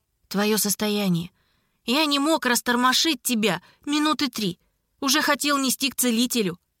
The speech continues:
«А как ты здесь оказался?» «Почувствовал, что тебе плохо, через связь, подаренную Солимом,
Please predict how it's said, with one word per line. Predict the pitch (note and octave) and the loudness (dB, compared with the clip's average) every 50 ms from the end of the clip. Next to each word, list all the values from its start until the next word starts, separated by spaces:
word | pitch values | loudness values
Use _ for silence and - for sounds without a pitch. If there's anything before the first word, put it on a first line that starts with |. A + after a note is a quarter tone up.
| _ _ _ _ _ _ _ _ _ _ | _ _ _ _ _ _ _ _ _ _
«А | - B3 | -12 -10
как | - - D#4 - | -10 -10 -8 -4
ты | - D#4+ D4 | -2 -2 0
здесь | C4 D4 C4 D4+ | 0 0 0 -2
оказался?» | D4 - D4+ D4 C4 B3 G#3+ F3+ - - - - - _ _ _ _ _ _ _ _ _ | 0 0 0 0 2 0 0 -2 -2 -4 -8 -10 -14 _ _ _ _ _ _ _ _ _
«Почувствовал, | - G#3 F#3+ - A#3 A#3 A3 - G3+ G#3 G#3 G#3 G3 | -2 -2 0 0 0 0 0 2 2 2 4 4 2
что | F#3 - G3+ F#3 | 2 0 0 0
тебе | - G3 F3+ G3 G#3 | 0 2 2 2 2
плохо, | - A3 A#3 C4 C#4 - - F3+ E3+ | 0 0 0 2 2 2 0 0 -2
через | - - G#3 G#3 G3+ G3 F3 - | 0 0 0 2 2 2 2 2
связь, | G#3+ A3 B3 B3+ A#3 - - | 2 2 2 2 2 0 0
подаренную | - G3 G3 F#3+ A3 A3+ G#3 G3 G3 F#3+ G3 G#3 A3 | 0 0 2 2 2 2 4 4 4 4 2 2 2
Солимом, | G3+ - - B3+ A#3 G3 F3 E3 D#3+ D3+ D3+ C#3+ | 0 2 2 2 2 2 2 0 -2 -4 -6 -8